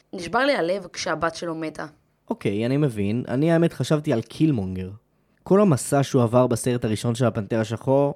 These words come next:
Speaker 2: שווה צפייה, וזה למה החזירו אותו גם לסרט השני.
Speaker 1: האמת, בחירה טובה. הקטגוריה השלישית היא הנבל הכי הכי שטחי.
Speaker 2: אוקיי, תהיי מוכנה?
Speaker 1: מוכנה.
Speaker 2: ילו ג'קט.
Speaker 1: מה?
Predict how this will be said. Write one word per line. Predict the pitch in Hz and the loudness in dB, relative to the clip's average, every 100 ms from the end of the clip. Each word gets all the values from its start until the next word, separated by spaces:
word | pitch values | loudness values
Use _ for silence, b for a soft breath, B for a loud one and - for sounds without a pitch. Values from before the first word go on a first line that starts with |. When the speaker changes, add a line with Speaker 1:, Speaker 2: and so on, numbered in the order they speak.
| - | -8
Speaker 2:
שווה | - - 110 101 120 | -12 -8 -8 -2 -2
צפייה, | 117 - - 113 98 98 - | -2 -6 -4 -4 -4 -8 -8
וזה | 131 165 | -4 0
למה | 165 151 | 2 2
החזירו | 139 160 | 2 2
אותו | 156 131 | 2 2
גם | 120 | 0
לסרט | 120 135 135 | 0 -2 -2
השני. | 127 127 147 123 _ _ _ _ _ _ _ _ _ _ | -2 -2 -2 -6 _ _ _ _ _ _ _ _ _ _
Speaker 1:
האמת, | 208 196 208 240 - - _ - | -4 -2 0 -2 -6 -20 _ -20
בחירה | - 277 277 | -6 -2 -2
טובה. | 294 262 240 - _ _ _ _ _ - | -2 -4 -4 -10 _ _ _ _ _ -6
הקטגוריה | - 180 180 214 285 311 | -6 -8 -4 0 0 0
השלישית | - 190 175 247 - - | -4 -8 -8 -8 -10 -8
היא | 180 190 311 - | -4 -4 -6 -12
הנבל | 190 175 156 254 294 | -10 -8 0 2 2
הכי | 175 - 311 | -4 -6 -4
הכי | 285 294 381 - | -4 -4 -4 -6
שטחי. | - - 165 - - 233 _ _ _ | -14 -16 -14 -10 -8 -8 _ _ _
Speaker 2:
אוקיי, | 123 - 95 | -8 -6 -6
תהיי | - 117 | -2 0
מוכנה? | 123 - 107 120 _ _ _ _ - | 0 -2 -6 -8 _ _ _ _ -12
Speaker 1:
מוכנה. | 170 160 151 - _ - | -8 -6 -6 -10 _ -6
Speaker 2:
ילו | 104 113 101 | 0 2 2
ג'קט. | - - - - - - _ _ | -2 -12 -16 -20 -20 -20 _ _
Speaker 1:
מה? | 180 214 | -2 4